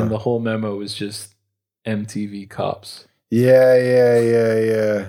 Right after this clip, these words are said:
Speaker 2: Yeah, I've heard something like that. I didn't know it was that guy. I've heard that phrase somewhere.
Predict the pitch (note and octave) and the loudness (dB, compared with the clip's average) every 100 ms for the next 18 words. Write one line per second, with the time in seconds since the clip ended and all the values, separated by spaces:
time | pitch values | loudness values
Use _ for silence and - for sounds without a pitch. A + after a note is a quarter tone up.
0 | F#2+ G2+ A2+ A#2 A#2 G2+ A#2+ B2 F#2+ B2+ | -10 -2 2 4 2 2 0 0 -2 -2
1 | A#2+ G2 A2+ A2 G#2 A2 G#2+ G#2+ - - | -2 -4 -4 -2 -2 -2 0 -2 -4 -12
2 | - - _ G#2 B2 C#3+ C#3+ C3+ B2 G2+ | -18 -20 _ 2 4 6 6 6 2 -4
3 | F#2+ A2+ A2+ G2+ A2 A2 G#2 F2+ - _ | -2 0 0 0 0 0 -2 -6 -18 _
4 | _ G#2+ A2 C#3 C3 A#2+ - A#2+ A#2+ A#2 | _ -4 2 4 4 2 0 0 0 0
5 | F#2 - A2+ A2 G#2 G2+ G2 F#2 | -6 -8 -6 -4 -4 -4 -6 -10